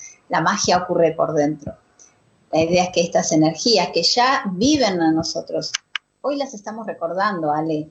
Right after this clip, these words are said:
porque somos luz. Y, y estamos hechos con los mismos elementos que la Madre Tierra, o sea, la Madre nos va a sanar seguro. Y lo que hacemos en este viaje hacia el Padre es recordar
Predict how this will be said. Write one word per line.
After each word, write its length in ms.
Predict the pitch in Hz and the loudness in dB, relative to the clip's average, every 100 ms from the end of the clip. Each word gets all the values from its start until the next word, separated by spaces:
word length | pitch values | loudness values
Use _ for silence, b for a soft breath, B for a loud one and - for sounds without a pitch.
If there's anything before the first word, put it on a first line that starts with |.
| _ - | _ -14
porque 220 | 165 - | -12 -10
somos 460 | 180 240 214 170 165 | -2 0 0 -2 -2
luz. 380 | 147 143 - _ _ _ _ | -2 -4 -8 _ _ _ _
Y, 140 | - 202 | -10 -6
y 220 | 214 214 | 2 4
estamos 460 | 208 - 226 226 240 | 4 2 2 2 2
hechos 240 | 220 233 | 2 2
con 140 | 208 190 | 2 2
los 160 | 196 | 2
mismos 420 | 214 254 247 240 240 | 4 2 2 0 2
elementos 680 | 185 185 202 220 208 196 196 | 2 2 2 4 2 2 0
que 100 | 170 | 0
la 100 | 170 | 2
Madre 400 | 180 185 185 180 - | 4 4 4 2 2
Tierra, 380 | 190 185 175 160 | 4 6 6 2
o 40 | |
sea, 240 | - 196 175 | 0 2 2
la 140 | 170 | 4
Madre 280 | 202 226 220 | 4 4 4
nos 180 | 185 185 | 2 2
va 80 | |
a 40 | 202 | 0
sanar 440 | - 170 180 185 | -2 -2 0 -2
seguro. 600 | - 165 165 220 175 147 - _ _ _ _ - | -2 -2 4 4 4 2 -4 _ _ _ _ -2
Y 100 | 202 | 2
lo 100 | 185 | 4
que 60 | 175 | 2
hacemos 680 | 185 220 220 202 196 - - _ _ - | 0 0 2 2 0 -8 -10 _ _ -4
en 120 | 185 | -4
este 220 | 202 202 | -2 0
viaje 380 | 185 226 233 185 | 2 2 2 -2
hacia 220 | 185 170 | -2 -4
el 80 | 165 | 0
Padre 260 | 214 214 | 0 2
es 120 | 214 180 | 0 -2
recordar 760 | 165 160 165 180 202 208 | -2 0 0 2 2 2